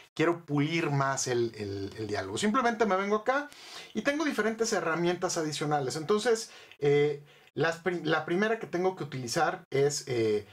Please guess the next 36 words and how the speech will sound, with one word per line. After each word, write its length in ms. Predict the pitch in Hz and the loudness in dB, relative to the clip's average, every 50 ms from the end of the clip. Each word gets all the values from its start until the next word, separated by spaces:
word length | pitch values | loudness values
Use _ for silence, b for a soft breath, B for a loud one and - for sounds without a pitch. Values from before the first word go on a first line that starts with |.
| B B B B - | B B B B -2
meterle 380 | 131 143 143 - 170 165 175 180 | -2 -2 0 2 2 2 2 2
a 40 | |
lo 120 | 170 160 143 | 2 0 -2
mejor 400 | 123 110 - 147 143 143 143 - _ _ _ - | -2 -2 -2 -2 -2 -2 -4 -12 _ _ _ -8
un, 340 | 131 135 135 139 143 131 113 - | -4 0 2 2 2 0 -2 -4
un 120 | 139 135 147 | -2 0 0
ecualizador. 440 | 143 147 135 120 113 107 139 156 | 0 0 0 -2 0 0 0 2
Vamos 200 | 175 170 165 143 | 2 0 -2 -2
a 60 | 135 127 | -6 -6
cerrar 280 | - 117 104 120 123 | -4 -2 -2 0 0
aquí 220 | 117 117 - 117 117 | -2 -4 -2 -2 -2
esta, 320 | 113 110 - - 104 104 | -2 -2 -4 -6 -6 -6
esta 280 | - 117 113 - 113 113 | -6 -8 -8 -8 -8 -6
pestaña. 560 | - 120 113 - 190 190 180 175 196 214 - _ _ _ _ _ _ _ _ _ _ _ - - | -6 -6 0 2 2 2 2 0 -2 -4 -6 _ _ _ _ _ _ _ _ _ _ _ -4 -2
Vamos 180 | 160 190 185 180 | -2 -2 0 -2
a 20 | 175 | -2
meterle 320 | 151 147 143 156 147 151 | -2 -2 -2 0 0 0
aquí 140 | 147 - 151 | 0 0 -2
un 80 | 151 156 | -2 -2
ecualizador. 680 | 147 - 120 113 110 107 - 110 107 123 135 143 - B B B B B B | 0 -2 -2 -2 -2 -2 0 2 2 2 2 0 -2 B B B B B B
Y 80 | - | -2
aquí 140 | 170 170 214 | -2 -2 0
tenemos 360 | 214 220 220 226 226 220 - | 0 0 2 2 0 -2 -2
una 140 | 220 202 208 | 0 0 0
serie 240 | 202 - 180 175 170 | 2 2 2 4 4
de 60 | 156 | 2
opciones. 580 | 139 - - - 135 113 104 92 92 - - - | 0 -2 -2 -4 -2 -2 -2 -4 -6 -8 -8 -6
Eh, 380 | - 120 117 120 120 120 117 - | -4 -2 0 0 0 -2 -4 -6
nos 300 | 120 123 135 131 123 123 | -4 -2 0 0 0 2
da 160 | 147 156 160 | 2 2 2
la 100 | 160 160 | 2 0
opción 420 | 151 143 - - 151 151 151 156 151 B B B B B B - | -2 -2 0 0 0 0 0 -2 -6 B B B B B B -4
de, 400 | 123 135 147 160 165 165 165 - - | 2 2 4 4 4 2 0 -2 -4
eh, 320 | 123 127 123 123 120 120 | -2 -2 0 0 0 0
Dialog 440 | 113 127 147 147 139 139 135 131 - | 0 0 0 0 0 0 -2 -2 -2
Center, 640 | - 202 202 202 196 202 185 185 185 185 175 - | -2 0 0 0 0 2 2 2 2 2 -2 -8